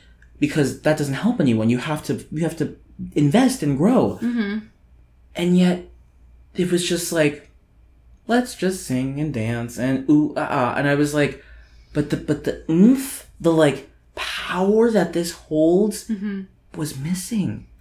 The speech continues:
Speaker 2: Wow.
Speaker 1: Was missing. And I felt like also the casting was not the best.
Speaker 2: Okay.
Speaker 1: I just felt like, especially 'cause it's a play, it, it's a piece about Puerto Rico and the Dominican Republic, that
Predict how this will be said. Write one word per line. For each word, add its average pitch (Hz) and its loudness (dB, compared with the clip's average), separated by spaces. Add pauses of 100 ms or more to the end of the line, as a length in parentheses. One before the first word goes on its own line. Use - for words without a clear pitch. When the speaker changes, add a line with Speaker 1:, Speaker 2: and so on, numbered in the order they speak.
(160)
Speaker 2:
Wow. 196 -8
Speaker 1:
Was 170 -2
missing. 175 0
And 147 0
I 151 0
felt 185 0
like 170 -4
also 151 -4
the 147 -4
casting 131 -6
was 113 -4
not 98 -8
the - -20
best. - -16 (200)
Speaker 2:
Okay. 196 -12 (440)
Speaker 1:
I 135 -6
just 147 -2
felt 156 2
like, 135 -2 (1500)
especially 196 0
'cause 185 0
it's 180 -2
a - -4
play, 135 -2
it, - -6
it's - -12
a 101 -6
piece 147 -6
about 120 -2 (760)
Puerto 127 -2
Rico 123 2
and 117 -2
the 117 -2
Dominican 123 -2
Republic, 120 -4
that 113 -2